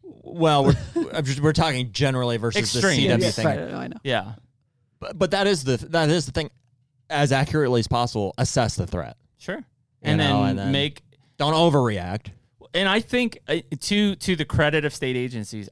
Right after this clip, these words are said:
Speaker 2: I think they have been assessing the threat. I think they have been changing their approach to this stuff. I'm sure Mis-, Missouri has changed their approach over the last ten years.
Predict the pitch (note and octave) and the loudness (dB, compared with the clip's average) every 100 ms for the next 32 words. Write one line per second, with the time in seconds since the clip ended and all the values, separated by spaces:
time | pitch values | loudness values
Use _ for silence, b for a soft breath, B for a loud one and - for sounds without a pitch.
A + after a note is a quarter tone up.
0 | - E3+ F#3 A3 G#3 D#3+ D#3 - D3 F3 | -2 0 2 0 0 2 0 0 0 0
1 | D#3 B2+ A#2+ - A#2 A2 A2 G#2 G2+ A2+ | 0 0 0 -2 -4 -4 -10 -10 -8 -6
2 | - D3+ D#3+ F3+ E3 C#3+ - C#3+ E3+ D3 | -4 -4 0 -2 0 -2 0 0 0 0
3 | C3+ B2+ C#3 C3 A#2+ A#2 G#2+ G#2 - D3 | -2 -2 -2 -4 -2 -4 -6 -6 -2 0
4 | D#3 - G#2 G2+ A#2 A#2+ C3+ D#3+ - F3+ | -2 -8 -10 -8 -6 -2 0 0 -2 -2
5 | F3+ B2+ C#3 - B2+ A2 C3 F#3 A#2 - | -2 -2 -4 -4 -4 0 2 2 0 -4
6 | A#2+ A2+ A2+ - A#2+ A#2+ B2 A#2 A2+ G#2+ | -4 0 0 0 0 0 -2 -2 0 0
7 | G#2 A#2 A2 A#2+ A2 | -2 -6 -4 -2 -4